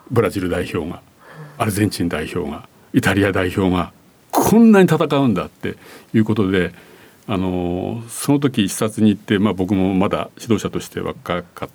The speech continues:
たですし、何が違うのかな、何が違うのかなって見ていて、もうまずスピードが違う。で、そのスピードも、ボールのスピードも、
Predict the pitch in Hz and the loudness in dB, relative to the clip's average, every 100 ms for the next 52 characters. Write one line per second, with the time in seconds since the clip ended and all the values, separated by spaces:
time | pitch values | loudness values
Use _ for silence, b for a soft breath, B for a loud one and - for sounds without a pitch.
0 | _ - 73 71 - - 85 78 B B | _ -12 -10 -10 -14 -8 -8 -8 B B
1 | B B B B - - 87 90 92 90 | B B B B -6 -6 -4 -4 -2 -2
2 | 90 101 87 95 92 85 95 101 101 98 | -2 -2 -2 -4 -4 -2 -2 -2 -2 -2
3 | 92 90 90 85 80 - - 87 B B | 0 -2 -4 -8 -10 -12 -12 -12 B B
4 | B B B B - 95 87 - 85 - | B B B B -4 -4 -4 -6 -10 -10
5 | - 82 87 87 117 - - - - 73 | -14 -8 -4 0 0 -2 -8 -6 -6 -6
6 | - - - - - 110 - 87 - - | -10 -14 -16 -18 -8 -6 -4 -6 -2 0
7 | 98 90 85 87 101 110 104 90 - 98 | 0 0 -2 2 4 4 4 0 0 0
8 | 90 85 87 | 2 0 -2